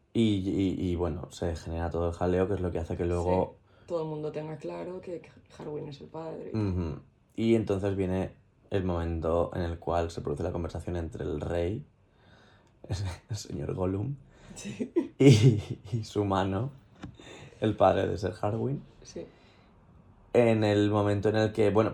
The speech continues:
Speaker 1: bueno, primero hay una conversación entre padre e hijo,
Speaker 2: Sí.
Speaker 1: en el cual el padre también está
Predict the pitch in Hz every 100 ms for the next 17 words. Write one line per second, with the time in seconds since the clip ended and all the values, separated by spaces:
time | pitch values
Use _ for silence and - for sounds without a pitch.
0 | - 135 123 113 117 135 135 131 127 127
1 | 131 120 113 110 107 104 107 107 123 -
2 | - - - - 180 156 104 98 104 98
3 | 98 107 95 92 95 87 95